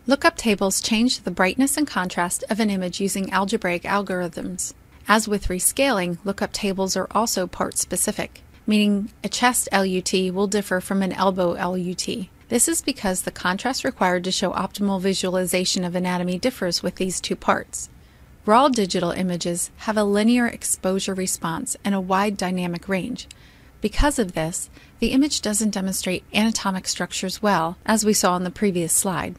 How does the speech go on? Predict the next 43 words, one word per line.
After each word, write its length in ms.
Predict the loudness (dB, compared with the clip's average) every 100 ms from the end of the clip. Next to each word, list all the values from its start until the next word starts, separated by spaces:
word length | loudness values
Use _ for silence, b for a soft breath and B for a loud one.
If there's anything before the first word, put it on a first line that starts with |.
| -16 -20 -4
To 220 | 2 2
enhance 500 | 2 0 0 2 0
the 140 | 0
anatomy, 600 | 0 2 2 2 0 -4 -8 B B
the 40 | -8
pixel 400 | -2 0 2 2
values 400 | 4 4 2 0
are 120 | 0
manipulated. 760 | 4 4 4 0 -2 -2 -4 -8 -16 4
Unlike 420 | 8 8 6 4
rescaling, 720 | 0 2 2 2 0 0 -4 -4
the 100 | 2
same 280 | 6 8 8
values 440 | 8 4 2 0
are 60 | 0
not 180 | 0 0
applied 400 | -2 0 0 0
to 120 | -2
all 160 | 2 2
of 80 | 2
the 80 | -2
pixels. 640 | -4 -4 -4 -4 -4 -8 B B -2
With 160 | 0 2
lookup 300 | 4 4 2
tables, 520 | 0 2 2 2 0 -10 -8
a 60 | -4
table 340 | 2 2 2
of 160 | -6 -4
pixel 300 | -4 -2 0
values 440 | 2 2 -2 -4
tell 220 | -4 -4
the 80 | -4
computer 460 | 0 0 2 0 0
how 160 | -2
to 200 | -4 -6
adjust. 560 | -4 0 -2 -2 -8 -10 B B B B
So 200 | 0 4
in 80 | 6
the 100 | 4
example 420 | 4 4 4 2
we 120 | -2
see 240 | 0 -2 2
here, 420 | 2 4 0